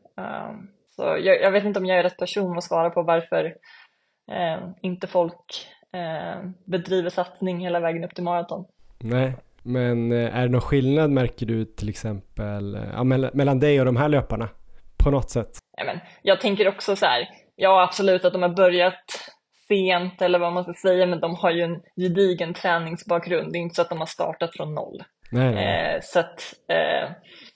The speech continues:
Speaker 1: ja, jag vet inte riktigt. Jag tror inte att man kan bli så bra om man bara startar från noll heller.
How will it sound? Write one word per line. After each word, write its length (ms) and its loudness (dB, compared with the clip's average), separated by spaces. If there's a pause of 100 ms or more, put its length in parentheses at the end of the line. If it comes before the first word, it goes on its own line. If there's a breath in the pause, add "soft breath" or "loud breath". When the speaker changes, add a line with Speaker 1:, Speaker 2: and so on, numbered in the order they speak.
(580 loud breath)
Speaker 1:
ja, 280 -4 (200)
jag 120 -4
vet 160 -10
inte 160 -12
riktigt. 420 -12 (520)
Jag 120 -8
tror 140 0
inte 220 0
att 120 -2
man 140 -2
kan 160 -2
bli 140 -2
så 120 -6
bra 240 0
om 100 -4
man 140 -10
bara 160 -6
startar 380 -8
från 120 -12
noll 180 -8
heller. 240 -8